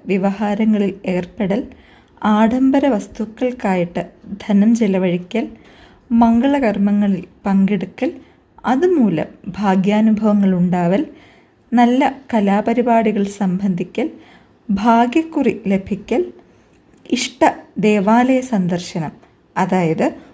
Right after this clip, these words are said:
ഒരുപാട് നാളുകളായിട്ട് പോവാൻ ആഗ്രഹിച്ചിരുന്ന അമ്പലങ്ങളിലേക്കോ ദേവാലയങ്ങളിലേക്കോ കുടുംബമായിട്ട് സന്ദർശിക്കുവാനുള്ള അവസരം.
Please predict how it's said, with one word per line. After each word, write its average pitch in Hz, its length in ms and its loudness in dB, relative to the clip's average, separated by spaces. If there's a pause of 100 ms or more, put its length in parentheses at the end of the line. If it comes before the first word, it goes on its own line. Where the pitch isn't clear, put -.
(140)
ഒരുപാട് 214 640 2
നാളുകളായിട്ട് 202 840 0 (160)
പോവാൻ 208 400 0
ആഗ്രഹിച്ചിരുന്ന 190 920 -2 (340)
അമ്പലങ്ങളിലേക്കോ 180 1120 0 (120)
ദേവാലയങ്ങളിലേക്കോ 185 1300 0 (480)
കുടുംബമായിട്ട് 240 960 2 (180)
സന്ദർശിക്കുവാനുള്ള 196 960 0
അവസരം. 175 520 -4